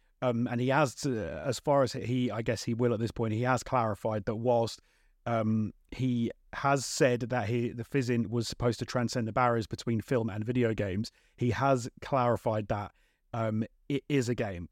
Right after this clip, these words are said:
It is a game. That's what it is. But what he said is, if your mum was to walk in and see you playing it, she may think you're watching a movie. So I, it, that kind of gives me more of a,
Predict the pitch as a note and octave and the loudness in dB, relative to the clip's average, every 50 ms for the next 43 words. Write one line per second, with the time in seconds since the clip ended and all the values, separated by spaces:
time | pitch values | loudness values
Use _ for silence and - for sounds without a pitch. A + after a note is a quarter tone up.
0 | _ - C3 - C#3+ C#3+ C#3 C#3+ G#2+ C3 A2 A2 A2 G#2+ G#2+ G#2 B2+ C3 - - | _ -8 -6 -2 -2 0 0 2 0 0 -2 -2 -2 -4 -2 0 0 0 0 0
1 | C#3 C3+ B2+ A2+ A2 A2+ A2 G#2+ - _ _ _ _ _ - D3+ C3+ A#2 A#2 - | -2 0 0 -2 -2 -4 -6 -6 -10 _ _ _ _ _ 2 2 4 2 0 -4
2 | - - - B2 A2+ A#2 - - - B2+ A#2 A2+ A2+ A#2 - - A2+ - - C3 | -8 -8 -4 -4 -2 -2 -2 -2 0 0 0 0 0 -2 -4 -6 -6 -2 0 0
3 | B2+ B2 C3 C#3 E3 E3+ F3 D3+ C#3 C3+ C3+ A#2 - B2 A2+ A2+ B2+ C#3+ D3+ D3+ | 2 2 2 4 4 4 4 4 2 2 0 0 -2 -4 -4 -2 -2 0 0 -2
4 | - - C3+ A#2+ A2+ A2 A2 A2+ - - - C#3+ D3 C3 B2+ B2+ - - - D3 | 0 0 0 0 0 0 0 -2 -4 -4 -2 -2 0 0 0 -2 -2 0 2 4
5 | D3 C3+ A#2+ A2+ A2+ A#2 A2+ - _ _ _ _ _ _ - - - - B2+ B2 | 4 4 4 2 0 -4 -4 -6 _ _ _ _ _ _ -12 -8 -6 -4 -2 0
6 | B2 B2 A#2+ A#2+ B2+ A#2 - C3 B2 - - B2+ A2+ A#2 A#2+ A#2 - - A#2 A#2+ | 2 4 4 4 2 2 2 0 0 0 0 0 0 0 -2 -2 -2 -2 -2 0
7 | A#2+ A#2+ A2+ G#2+ G2 F2+ - G2+ - _ _ _ _ _ _ _ - - - C#3 | 0 0 0 -2 -2 -6 -10 -14 -14 _ _ _ _ _ _ _ -12 -2 2 4
8 | C#3+ D3 - - D3 D#3 C#3+ D3+ D3+ E3+ F3 - D#3 D#3 C#3 C3+ A#2+ A#2 C3+ B2+ | 4 4 2 0 -4 -2 2 2 2 2 2 2 2 4 4 4 2 2 2 0
9 | A#2 A#2 C3+ B2+ B2+ B2+ B2 A#2+ A#2+ A#2+ G#2+ A2 A2 A2 A2 | 2 2 2 2 4 4 4 4 4 2 2 0 0 0 -2